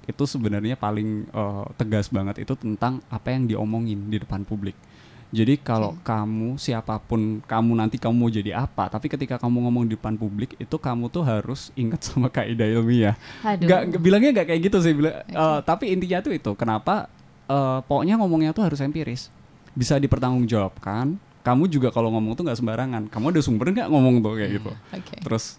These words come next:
Speaker 1: sumbermu dari mana, kredibel nggak kayak
Speaker 2: Hmm.
Speaker 1: gitu. Dan itu kan semua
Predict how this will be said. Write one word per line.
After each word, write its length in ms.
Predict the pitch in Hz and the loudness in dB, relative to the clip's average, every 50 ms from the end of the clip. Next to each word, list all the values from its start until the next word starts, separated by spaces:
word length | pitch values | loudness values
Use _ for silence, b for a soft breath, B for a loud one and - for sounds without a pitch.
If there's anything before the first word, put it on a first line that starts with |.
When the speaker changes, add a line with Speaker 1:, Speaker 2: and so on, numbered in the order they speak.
| - _ | -20 _
Speaker 1:
sumbermu 400 | _ - - 135 120 120 123 147 | _ -2 0 0 2 4 4 4
dari 180 | 165 147 127 123 | 4 4 4 2
mana, 380 | 107 101 107 131 139 131 120 113 | 2 2 0 0 0 0 0 -2
kredibel 480 | - 120 110 117 107 107 120 123 127 127 | -2 -2 -2 -2 0 0 0 2 2 0
nggak 380 | 120 107 110 107 101 - - | 0 0 0 0 -2 -4 -6
kayak 160 | - - 214 | -6 -4 -2
Speaker 2:
Hmm. 100 | 208 196 | -2 -2
Speaker 1:
gitu. 140 | - 165 - 110 - | -2 -4 -6 -8 -4
Dan 240 | 120 120 113 113 120 | -2 0 0 0 0
itu 80 | 123 | -2
kan 160 | 165 190 240 | 0 0 0
semua 320 | 226 190 170 170 175 226 | 0 0 0 0 0 0